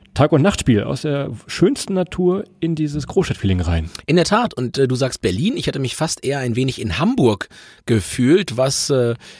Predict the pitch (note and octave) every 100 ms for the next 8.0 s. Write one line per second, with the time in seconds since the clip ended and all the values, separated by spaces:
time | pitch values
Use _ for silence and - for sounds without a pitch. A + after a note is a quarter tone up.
0 | - D#2+ - A2 A2 C#3+ C3 B2 B2 B2
1 | G2+ - D#4+ B2+ F#2+ A#2 G2+ G#2+ C3+ F3
2 | - - - - - C3 C#3+ - C#3+ C#3
3 | B2+ A#2+ B2+ C3 B2 C3+ G#3 - B2 B2+
4 | - - A2 B2 C#3+ B2 - C3 B2 A#2+
5 | B2 - - D#3 B2+ G#2+ - G#2 G2 C#3+
6 | - E3 D#3+ D#3+ D3+ D3+ D3 D#3+ D#3+ -
7 | - - C3+ - D3 D3 D3 - A#2+